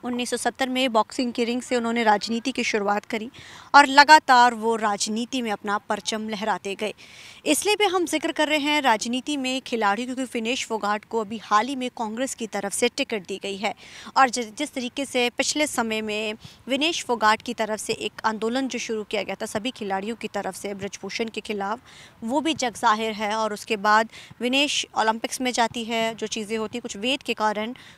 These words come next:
वो वहाँ से जो है उसको डिस्क्वालीफाई कर दिया जाता है, लेकिन उसके बाद कांग्रेस की तरफ से, चाहे आम आदमी पार्टी की बात की जाए, हर पार्टी की तरफ से कोशिश ये की जाती है कि विनेश फोगाट को टिकट दी जाए।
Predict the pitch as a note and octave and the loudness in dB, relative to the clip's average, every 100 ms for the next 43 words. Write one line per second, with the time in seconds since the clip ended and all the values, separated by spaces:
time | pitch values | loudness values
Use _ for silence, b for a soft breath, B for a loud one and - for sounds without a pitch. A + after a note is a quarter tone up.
0 | _ G#3+ A#3+ A#3 A#3+ G3+ A3 A3+ - A3+ | _ -4 0 2 0 -2 -2 -2 0 0
1 | A3 A3+ A3 G3 G#3+ G#3+ - G#3 G#3 G#3 | 2 0 -4 -6 -6 -6 -8 -8 -4 -2
2 | G#3 - B3 C4 A#3 A3 G#3+ G3+ - A3+ | -2 2 2 4 0 -2 -2 -2 -2 -6
3 | B3+ A3+ A3 - G#3 G#3+ A3 B B B | -6 -8 -8 -6 0 2 2 B B B
4 | - D#4+ D#4 F4 F#4+ - C#4 B3+ A3+ A3+ | 6 10 10 10 0 0 -2 0 2 2
5 | - B3 - A#3+ A3+ G#3+ G#3+ G3+ A3 G#3 | 0 -2 -2 0 0 2 0 0 0 0
6 | G3+ B3+ A#3+ G#3 G3 - G#3 G#3+ G#3+ B3 | 0 -4 -4 -2 -2 -2 -4 -2 2 2
7 | B3+ G#3+ A#3+ A3+ A3+ G#3+ G#3+ B3+ - B3 | 2 0 -2 -6 -4 -4 -2 -4 -4 -4
8 | D#4 D4+ C4 A#3+ A#3+ G#3+ G#3 A3+ A#3+ - | -4 -4 -6 -6 -2 -2 0 0 -2 -2
9 | A3+ G#3 G3+ G#3+ G#3+ G3+ G3+ - A3+ B3 | -2 -2 -2 -4 -4 -2 -2 -2 -2 -2
10 | A3+ F#3+ F#3 F#3 G#3 | -2 -4 -4 -4 -6